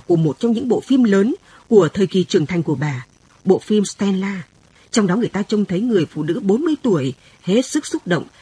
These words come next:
và hình như là đứng trên tầm tất cả những người khác trong bộ quần áo vải lanh trắng để lộ rõ cả thân hình, đang đứng trong quầy rượu của một khách sạn lớn, chờ đợi người đàn ông trẻ hơn mình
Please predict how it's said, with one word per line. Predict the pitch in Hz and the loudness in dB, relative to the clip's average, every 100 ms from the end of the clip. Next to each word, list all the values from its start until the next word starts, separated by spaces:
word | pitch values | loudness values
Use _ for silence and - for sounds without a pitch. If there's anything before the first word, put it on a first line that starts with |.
| - - | -14 -2
và | 196 | 0
hình | 180 | 2
như | 254 | 0
là | 247 147 | 0 -2
đứng | 156 262 | -2 -2
trên | - 277 | -2 -4
tầm | - 185 147 | -2 -2 -2
tất | 123 - - _ | -2 -8 -10 _
cả | 190 151 147 | -4 -4 -4
những | 269 | -2
người | 196 | -2
khác | - 254 339 _ _ _ | -4 -8 -10 _ _ _
trong | - 294 | -4 0
bộ | 208 - | 0 0
quần | 175 151 - | -2 -2 -4
áo | 160 202 330 | -8 -6 -6
vải | 196 143 | -4 -4
lanh | 131 233 247 | -4 -8 -8
trắng | - 185 269 - _ - 196 | -8 -8 -10 -14 _ -10 2
để | 202 156 | 4 4
lộ | 180 160 | 0 -4
rõ | - 151 | -8 -8
cả | - | -8
thân | - 285 269 | -6 -4 -2
hình, | 185 151 120 _ _ _ _ | 0 -2 -4 _ _ _ _
đang | 180 202 170 | -2 -2 0
đứng | 180 | -2
trong | 240 226 | -2 -4
quầy | - 160 | -2 -2
rượu | - 165 - | 0 -2 -2
của | 156 | -4
một | 147 | -4
khách | - - | -8 -10
sạn | 214 - | -10 -4
lớn, | 160 175 294 - - _ | -2 -2 -4 -8 -18 _
chờ | - 220 175 | 0 2 2
đợi | 190 - | 0 0
người | 185 175 | 0 2
đàn | 170 | 0
ông | - 285 285 | -2 -2 -4
trẻ | 220 147 | -4 -6
hơn | - 294 226 | -4 -2 0
mình | 165 | 0